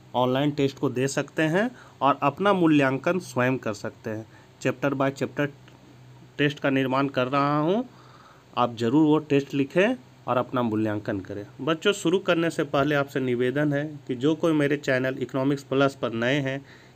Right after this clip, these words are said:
कृपया करके चैनल को सब्सक्राइब कर दे, बेल आइकन को दबा दे,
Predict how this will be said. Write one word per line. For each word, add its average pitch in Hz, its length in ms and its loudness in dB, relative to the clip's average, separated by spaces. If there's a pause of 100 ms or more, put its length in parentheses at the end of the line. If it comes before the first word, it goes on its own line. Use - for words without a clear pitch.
(100)
कृपया 147 280 0
करके 156 300 -2
चैनल 127 320 0
को 123 140 -6
सब्सक्राइब 123 560 -2
कर 147 160 -4
दे, 139 240 -4
बेल 143 480 2
आइकन 143 280 2
को 127 160 -4
दबा 110 320 0
दे, 107 180 -4